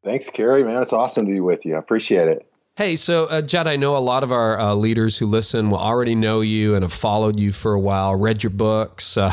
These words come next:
Speaker 2: <laughs> you know, heard you speak. Um, but catch us up a little bit on your story and maybe even how you got into ministry and, and what you've done so far to date.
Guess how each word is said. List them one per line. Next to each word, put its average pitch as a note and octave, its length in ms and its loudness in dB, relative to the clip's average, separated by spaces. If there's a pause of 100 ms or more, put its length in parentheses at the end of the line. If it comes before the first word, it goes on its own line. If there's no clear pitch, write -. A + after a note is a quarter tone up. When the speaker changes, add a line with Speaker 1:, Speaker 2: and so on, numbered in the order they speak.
Speaker 2:
<laughs> - 60 -6
you - 160 -2
know, G#2+ 300 0
heard A#2+ 240 0
you A#2+ 80 0
speak. G#2 500 -2 (400)
Um, A#2+ 320 -2
but D#3 180 -2
catch D4+ 260 -2
us C#4+ 160 0
up E3+ 160 -2
a C#3 40 -2
little D3 300 0
bit F3+ 340 -4
on C3 520 0
your A2+ 140 2
story A2 720 -2
and B2+ 460 -2
maybe D#3+ 300 0
even F3 200 0
how D3+ 140 0
you C#3 160 -2
got C3 240 0
into B2+ 160 0
ministry B2+ 560 0
and, G#2+ 320 0
and G#2 480 0
what G#2+ 240 -2
you've A#2+ 200 -2
done A2 360 0
so A2 260 0
far A#2+ 360 -4
to - 180 -2
date. A#2 320 -2